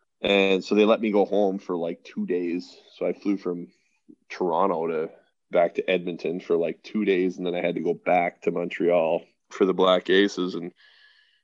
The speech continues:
of course, I'm on the flight, and they, at, like, the middle of the flight, they announced that Montreal swept the Lightning, so they're not even gonna be playing for, <laughs> for another week, ten days. And so I went back there, and they, uh,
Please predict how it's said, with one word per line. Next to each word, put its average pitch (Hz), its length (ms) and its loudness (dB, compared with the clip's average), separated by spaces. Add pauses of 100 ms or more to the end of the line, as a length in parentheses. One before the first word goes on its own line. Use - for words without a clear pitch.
(260)
of - 60 -14
course, 101 240 6
I'm 95 140 2
on 98 400 0
the 95 60 -4
flight, 92 500 0 (540)
and 90 340 -4
they, 90 140 -4 (920)
at, - 240 -2
like, 95 260 -2
the 95 80 -2
middle 95 400 2
of 90 80 -2
the 87 100 -4
flight, 87 380 0
they 85 120 0
announced 82 420 -4
that 82 120 -6 (200)
Montreal 87 520 0
swept - 380 -2
the 82 80 -4
Lightning, 82 540 -2 (720)
so - 140 -6
they're 92 80 0
not 92 180 0
even 90 120 -2
gonna 87 120 -6
be 80 120 -6
playing 92 460 0
for, 85 280 0 (220)
<laughs> - 280 -20
for 90 100 0
another 85 300 0
week, 87 480 -6 (580)
ten 90 320 2
days. 85 560 2 (500)
And 156 160 6
so 151 160 8
I 139 40 8
went 139 180 6
back 131 280 2
there, 127 200 4
and 113 400 -2
they, 110 360 4
uh, 104 220 2